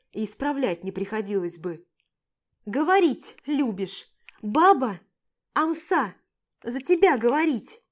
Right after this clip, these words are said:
Просить. Все в джиле, люди". "Зря просили. Вас, восточных женщин, за что любят в России? За внешность роскошную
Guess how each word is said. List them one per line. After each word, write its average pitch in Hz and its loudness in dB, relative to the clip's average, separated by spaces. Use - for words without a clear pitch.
Просить. 214 -6
Все - -6
в 254 -4
джиле, 226 4
люди". 269 4
"Зря 180 2
просили. 175 -6
Вас, 214 -2
восточных 220 -2
женщин, 226 -4
за 226 0
что - 0
любят 247 0
в - -6
России? 196 -4
За 196 -2
внешность 285 -4
роскошную 190 -4